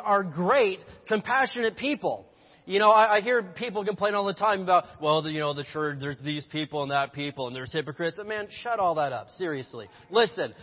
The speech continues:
Christianity, Christians have done more over the last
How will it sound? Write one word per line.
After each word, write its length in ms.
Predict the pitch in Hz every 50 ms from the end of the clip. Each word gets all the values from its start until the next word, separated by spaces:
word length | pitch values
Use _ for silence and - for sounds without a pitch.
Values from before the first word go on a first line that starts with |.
| - - - - _ _ _ _ -
Christianity, 1120 | - - 294 330 349 302 - - 277 269 254 247 247 247 233 214 190 165 151 143 143 - - - _ _
Christians 680 | - - 285 320 320 285 - - 220 208 190 190 180 - - - _
have 220 | - 220 214 185 165
done 320 | 233 254 277 269 247 233
more 360 | 233 240 233 233 220 214 233
over 240 | 233 226 214 202 220
the 100 | 233 226
last 320 | 208 208 233 254 254 -